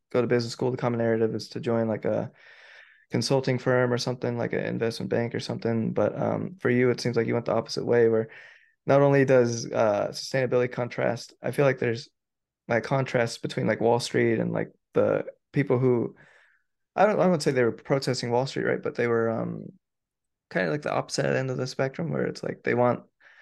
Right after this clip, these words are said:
not profits, well, not necessarily they don't want profits, they just want good for the environment. And capitalism is always at that end where it's, you know, the opponent of that.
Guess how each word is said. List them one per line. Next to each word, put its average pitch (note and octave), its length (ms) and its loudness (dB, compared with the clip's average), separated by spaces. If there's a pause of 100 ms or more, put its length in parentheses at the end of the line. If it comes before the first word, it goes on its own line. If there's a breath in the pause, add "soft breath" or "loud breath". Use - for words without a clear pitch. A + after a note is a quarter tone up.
(360 soft breath)
not E3 220 2
profits, D3 420 0
well, D3 360 4
not D3+ 260 -2
necessarily C3 500 0
they A#2+ 80 0
don't A#2 140 -2
want A2+ 220 -4
profits, A#2+ 320 -2
they B2 160 -2
just - 180 -10
want - 260 -4
good C3+ 160 2
for B2 120 0
the A#2+ 60 2
environment. A#2+ 420 2
And B2+ 120 -8
capitalism C3 560 0
is B2 80 -4
always B2 480 0
at - 140 -6
that A#2+ 160 -4
end A#2+ 240 -2
where A2+ 140 0
it's, - 200 -8
you - 460 -12
know, - 180 -8
the - 160 -8 (160)
opponent - 540 0
of - 160 -4
that. - 280 -2